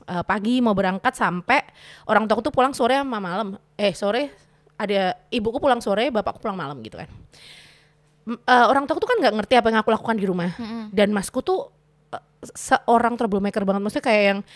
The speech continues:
Speaker 1: ya anak cowok ya, maksudnya selalu, eh, ngusilin aku,
Speaker 2: Mm-mm.
Speaker 1: terus pokoknya berbuat apa aja kayak gitu. Nah,
Speaker 2: Ya, golek-golek.
Speaker 1: golek-golek,
Speaker 2: Mm-mm.
Speaker 1: supaya chaos lah di rumah. Terus,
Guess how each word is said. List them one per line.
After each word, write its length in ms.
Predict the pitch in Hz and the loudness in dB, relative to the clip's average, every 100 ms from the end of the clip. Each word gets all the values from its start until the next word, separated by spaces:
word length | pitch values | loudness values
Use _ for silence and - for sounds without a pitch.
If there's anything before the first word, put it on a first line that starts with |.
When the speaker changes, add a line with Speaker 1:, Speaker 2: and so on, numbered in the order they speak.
| - - - - | -20 -20 -20 -12
Speaker 1:
ya 120 | - 220 | 2 2
anak 180 | 214 202 | 2 4
cowok 280 | 220 214 247 | 4 6 8
ya, 180 | 247 226 | 8 8
maksudnya 340 | 233 220 247 285 | 6 2 -2 -4
selalu, 680 | - 277 240 233 302 311 294 - _ | -4 0 4 4 2 0 -4 -12 _
eh, 340 | - 226 220 220 | -2 0 2 0
ngusilin 460 | 226 240 226 226 | 0 0 0 0
aku, 160 | 247 294 277 269 269 | 0 0 2 4 4
Speaker 2:
Mm-mm. 60 | 262 | 4
Speaker 1:
terus 340 | 233 233 214 | 2 0 -2
pokoknya 320 | - 220 277 | -4 0 0
berbuat 320 | 277 190 233 240 | 0 2 2 2
apa 200 | 240 370 | 0 2
aja 160 | 277 214 | 2 0
kayak 160 | 175 | 0
gitu. 140 | 180 185 | -2 -4
Nah, 220 | 185 175 - | -4 -6 -10
Speaker 2:
Ya, 120 | - | -16
golek-golek. 460 | 233 254 233 302 254 | -8 -6 0 2 4
Speaker 1:
golek-golek, 500 | 220 202 220 185 165 | 6 4 4 2 2
Speaker 2:
Mm-mm. 120 | 175 | -2
Speaker 1:
supaya 280 | 220 202 202 | -4 0 2
chaos 280 | 214 220 214 | 2 2 2
lah 140 | 214 185 | -2 -4
di 160 | 180 | -4
rumah. 240 | 180 165 - - - _ _ _ _ _ - - | -4 -4 -8 -12 -20 _ _ _ _ _ -18 -16
Terus, 540 | - 180 214 277 - | -6 0 0 0 -8